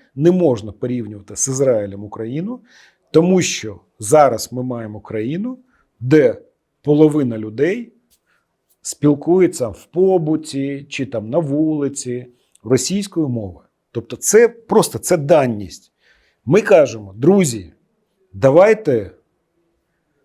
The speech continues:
в нашу суспільну, там, публічну, в наш публічний простір інсталюємо українську мову». Отак повинно бути. Тобто ми звертаємося до всіх українців і кажемо:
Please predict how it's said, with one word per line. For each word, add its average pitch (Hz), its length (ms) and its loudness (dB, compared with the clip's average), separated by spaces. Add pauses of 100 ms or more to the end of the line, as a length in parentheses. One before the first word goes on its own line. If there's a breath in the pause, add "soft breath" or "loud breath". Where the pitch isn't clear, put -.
(180)
в 107 180 -6
нашу 156 540 2 (480)
суспільну, 151 840 0
там, 95 360 -14 (320)
публічну, 156 800 2 (220)
в 120 60 -8
наш 156 180 0
публічний 143 520 -2
простір 160 640 -2 (920)
інсталюємо 165 920 2
українську 135 680 -4
мову». 120 380 0
Отак 185 240 -2
повинно 139 340 -2
бути. 117 320 -14 (300)
Тобто 127 280 -2
ми 190 280 2
звертаємося 143 760 0
до 127 100 -6
всіх 131 280 -8
українців 147 560 -6
і 147 80 -8
кажемо: 104 480 0